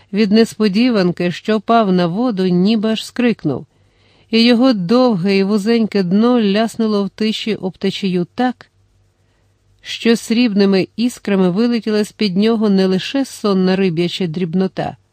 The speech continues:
а й збудились далекі темні орли на плечах кам'яної баби в степу за чорними вигибами горбів під малим возом. Дем'ян віддав Петрові лопату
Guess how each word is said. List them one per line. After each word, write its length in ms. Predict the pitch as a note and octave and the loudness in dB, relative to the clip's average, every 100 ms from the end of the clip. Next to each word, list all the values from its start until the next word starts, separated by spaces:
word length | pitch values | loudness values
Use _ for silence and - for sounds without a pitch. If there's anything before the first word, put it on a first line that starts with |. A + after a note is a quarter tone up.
| _ _ _ _ _ _ _ - | _ _ _ _ _ _ _ 0
а 160 | G#3 | 2
й 200 | A3+ A3+ | 4 2
збудились 880 | G3 F3 E3 G#3 F#3 A3 A#3 A#3 G#3 | 0 -4 -2 -2 0 0 0 -2 -2
далекі 480 | E3+ G#3 G#3 A3 G#3+ | 0 0 0 -2 -4
темні 420 | - G#3+ G#3 G3 | -2 0 2 2
орли 300 | G3 F#3+ A3 | 2 0 2
на 140 | G#3 | 0
плечах 440 | G3 G3 G#3+ - G3 | 0 -2 -2 -4 -4
кам'яної 580 | - F#3 F#3 G3 G3 F#3+ | 0 0 2 4 2 2
баби 400 | E3 G#3+ F#3 F#3 | 2 2 2 0
в 60 | |
степу 480 | - - F#3 - A#3+ | -2 -4 -2 0 0
за 180 | F#3+ F3+ | 2 0
чорними 600 | - G#3+ A3+ A3+ G#3+ G#3 | 0 0 2 2 4 2
вигибами 600 | E3 F3+ F3+ F#3+ G#3 G3+ | 2 0 0 0 2 2
горбів 580 | D#3+ F#3+ F#3 D#3+ G3+ A3 | 2 2 2 2 2 0
під 260 | - F#3 | -2 -2
малим 440 | D#3+ F3 E3+ F#3+ F#3+ | 2 2 2 0 0
возом. 500 | D#3+ G3+ E3+ C3+ - _ _ _ _ _ _ _ _ _ _ _ _ _ _ _ | -2 -2 -2 -6 -10 _ _ _ _ _ _ _ _ _ _ _ _ _ _ _
Дем'ян 640 | D#3+ D#3 G3 G3 A3+ C4+ C4 | -6 2 4 6 6 4 4
віддав 500 | A3+ F#3+ A3 B3 A#3 | 2 2 2 2 0
Петрові 580 | - G3+ - G#3+ A3+ G#3+ | -2 -2 0 0 2 2
лопату 640 | F3+ - D#3 D3+ G3 | 0 0 -2 0 -6